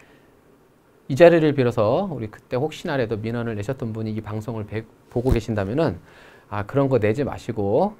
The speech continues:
그냥, 아, 제 수업을 들으세요. 제 수업을 그냥. 왜냐면은 우연의 일치죠. 물론 뭐 열심히 노력해서 한 거지만 우연의 일치인데, 뭐 그러려고 학원 다니는 거잖아요. 돈 내가, 비싼 돈 내가면서.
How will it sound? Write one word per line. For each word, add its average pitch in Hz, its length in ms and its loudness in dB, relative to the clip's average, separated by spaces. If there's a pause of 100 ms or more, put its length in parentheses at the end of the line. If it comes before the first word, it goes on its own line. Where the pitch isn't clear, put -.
(100)
그냥, 101 420 -8 (720)
아, 98 200 -10
제 - 180 -4
수업을 196 420 -2
들으세요. 117 760 -2 (140)
제 104 140 -10
수업을 104 440 -8 (220)
그냥. 101 240 -14 (760)
왜냐면은 185 600 2 (220)
우연의 240 340 8
일치죠. 139 640 2
물론 123 300 -2
뭐 110 120 -4
열심히 123 300 -2
노력해서 117 400 -4
한 156 100 -6
거지만 123 340 -6
우연의 123 320 0
일치인데, 101 540 -6 (960)
뭐 180 180 2
그러려고 269 520 8
학원 285 320 2
다니는 185 340 0
거잖아요. 135 540 0
돈 147 200 0
내가, 113 160 0
비싼 131 320 -4
돈 143 140 0
내가면서. 110 800 -2